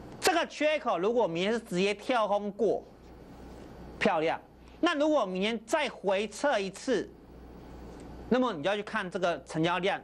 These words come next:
有没有缩还是减。好，所以说明天的开盘是重点，明天的开盘是重点。操作该怎么做？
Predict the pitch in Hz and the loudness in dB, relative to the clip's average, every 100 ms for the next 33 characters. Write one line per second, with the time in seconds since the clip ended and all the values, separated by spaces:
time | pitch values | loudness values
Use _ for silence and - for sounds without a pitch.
0 | - 123 151 147 - 151 139 113 131 - | -6 0 0 0 0 0 2 0 -4 -6
1 | - - - - - 120 - 220 233 220 | -12 -12 -18 -4 0 0 2 2 2 0
2 | - - - 180 202 240 226 - 220 208 | -10 -20 -2 0 2 2 -2 -2 -2 -2
3 | 143 147 - - - - 196 196 131 107 | -6 -6 -14 -20 -6 0 2 2 0 -6
4 | - - - - - - - - - - | -8 -16 -18 -14 -14 -14 -14 -14 -12 -12
5 | - - 160 185 160 160 143 143 117 85 | -4 0 2 2 0 -2 -2 -2 -4 -6
6 | - - - - - - - - - - | -14 -18 -18 -18 -18 -18 -18 -18 -18 -16
7 | - - - - - - - - - - | -14 -14 -12 -14 -14 -14 -12 -12 -12 -14
8 | - - 294 285 294 240 254 208 127 - | 0 4 4 4 2 2 0 -2 -6 0
9 | 175 104 | 2 0